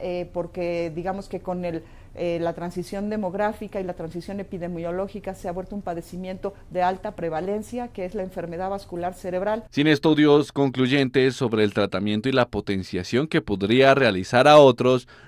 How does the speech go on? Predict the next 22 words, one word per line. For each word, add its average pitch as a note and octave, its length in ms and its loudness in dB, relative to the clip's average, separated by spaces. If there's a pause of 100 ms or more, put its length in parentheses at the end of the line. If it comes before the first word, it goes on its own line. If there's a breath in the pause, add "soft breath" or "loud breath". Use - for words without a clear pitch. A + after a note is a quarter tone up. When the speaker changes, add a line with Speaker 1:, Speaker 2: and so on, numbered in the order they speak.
Speaker 2:
los D#3+ 200 4
científicos D#3 520 2
de C#3+ 100 6
la C3 100 6
unam B2 420 2
encomiendan A2+ 800 0
la F#2+ 100 2
misión B2 520 2 (180 soft breath)
a C3+ 140 4
los C#3+ 200 8
juegos D3 500 6
Charlie's E3 580 6
Escape C#3+ 500 2
del C#3+ 220 4
estilo B2+ 440 2
de C3 140 6
Super A#2 340 0
Mario A#2+ 300 4
Bros. D3 400 6
y C#3+ 160 -2
Penal D#3 460 2
Madness. G#2 880 -2